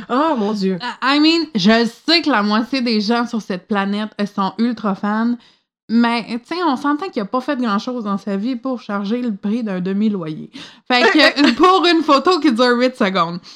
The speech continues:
Speaker 2: Mais tout ça pour dire que c'est pas nécessairement tout le monde qui a ni le budget, ni nécessairement envie de payer aussi cher. Fait que c'est ultra intéressant de pouvoir gratuitement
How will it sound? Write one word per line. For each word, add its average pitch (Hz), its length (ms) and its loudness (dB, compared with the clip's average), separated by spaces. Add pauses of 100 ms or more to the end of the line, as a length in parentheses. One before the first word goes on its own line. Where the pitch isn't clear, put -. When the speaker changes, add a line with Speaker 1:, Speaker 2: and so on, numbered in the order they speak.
(200)
Speaker 2:
Mais 277 120 2
tout 277 80 -12
ça 392 140 0
pour 294 180 2
dire 277 200 0
que 302 140 0
c'est - 200 -8
pas 480 80 2 (140)
nécessairement 214 500 -2
tout 254 140 -4
le 220 60 6
monde 262 280 2
qui - 140 -6
a 202 180 -4
ni 254 220 6 (140)
le 240 40 0
budget, 202 300 0
ni 262 160 6 (100)
nécessairement 226 640 0
envie 220 320 -2
de - 60 -20
payer 180 240 -6
aussi 214 220 -6
cher. 214 240 -6 (360)
Fait 226 80 0
que 226 80 -18
c'est - 240 -4
ultra 320 360 2
intéressant 254 480 -2
de 320 60 -2
pouvoir 247 480 -4 (160)
gratuitement 262 800 -2